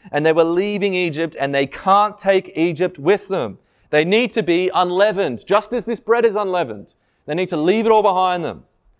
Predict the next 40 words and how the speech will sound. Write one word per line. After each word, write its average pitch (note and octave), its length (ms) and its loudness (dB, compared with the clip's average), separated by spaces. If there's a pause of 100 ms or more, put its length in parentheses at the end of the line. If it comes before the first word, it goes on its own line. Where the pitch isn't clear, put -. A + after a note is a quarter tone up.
(220)
For - 80 -4
four A#3+ 260 6
hundred A#3+ 260 2
years, A#3+ 300 2
they G#3+ 140 4
have G#3 120 2
been G3+ 260 -2
kneaded A#3 360 2
with A3+ 140 0
the A#3 80 6
leaven G#3+ 300 4
of G3+ 100 -2
the G3+ 140 2
Egyptians. E3+ 760 -2 (220)
We F3+ 100 4
learn A3+ 220 4
elsewhere, G#3+ 560 2 (520)
of E3+ 120 0
course, G#3+ 240 2
that A3 100 2
they G3+ 140 4
worshipped G#3 420 2
idols, G3+ 400 4
and F#3+ 80 -2
they've G3+ 100 0
been E3+ 140 -2
influenced, A#3 560 0
and F#3+ 100 -2
they've F3 80 4
been F3 140 0
catechized, A3 680 2
and F#3 80 -8
they've F#3+ 120 0
been F#3+ 140 0
indoctrinated G#3+ 800 2
into G3 200 -4
so B3 380 2
many B3 260 0
Egyptian A3 400 0
practices. G#3 840 -4